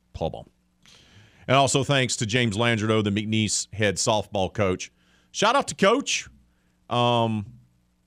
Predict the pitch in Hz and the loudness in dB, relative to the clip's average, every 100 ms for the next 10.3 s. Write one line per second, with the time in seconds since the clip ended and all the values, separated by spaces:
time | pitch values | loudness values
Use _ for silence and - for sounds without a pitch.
0 | _ _ _ _ - 117 143 127 147 139 | _ _ _ _ -4 -2 -2 -2 0 2
1 | 135 123 135 131 139 - 151 127 135 123 | 2 2 2 4 2 0 -2 0 0 0
2 | 117 117 120 123 127 120 - 110 113 131 | 2 2 2 2 2 0 -2 -2 0 -2
3 | - 143 143 139 - - 104 90 - - | -4 -4 -6 -10 -12 -4 -2 -4 -6 -2
4 | 110 113 123 120 101 85 92 90 104 110 | 0 0 0 -2 -4 -6 -6 -4 -4 -4
5 | 120 110 113 104 110 110 - - _ _ | -4 -4 -4 -2 -4 -6 -8 -20 _ _
6 | _ - 92 - 113 104 107 98 98 92 | _ -10 -8 0 0 2 0 -2 -4 -2
7 | 101 - 92 80 87 98 95 90 85 92 | -2 -2 -6 -6 -2 -2 -2 -4 -6 -4
8 | 87 87 101 98 - 98 _ _ _ - | -2 -2 -2 -4 -6 -10 _ _ _ -6
9 | 110 - 107 101 98 98 95 - 104 95 | -2 0 2 2 2 0 -2 -2 0 0
10 | 95 92 85 | 0 -2 -6